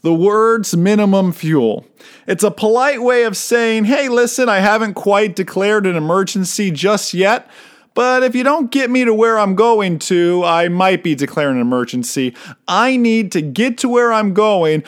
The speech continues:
without any delay. I can't afford to be vectored. I can't afford to be placed in a holding pattern. I need the most direct to route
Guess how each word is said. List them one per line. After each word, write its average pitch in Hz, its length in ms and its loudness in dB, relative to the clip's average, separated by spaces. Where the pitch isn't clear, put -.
without 175 480 0
any 175 260 -2
delay. 139 560 0
I 151 120 0
can't 165 320 -2
afford 160 320 -2
to 151 40 -4
be 135 160 -2
vectored. 220 640 0
I 143 100 2
can't 151 320 -2
afford 151 520 0
to 156 120 -6
be 135 160 -2
placed 151 380 -2
in 135 60 -2
a 123 60 0
holding 220 440 0
pattern. 220 460 0
I 214 220 2
need 220 220 0
the 185 100 0
most 185 340 0
direct 185 600 -2
to 247 360 -2
route 170 460 0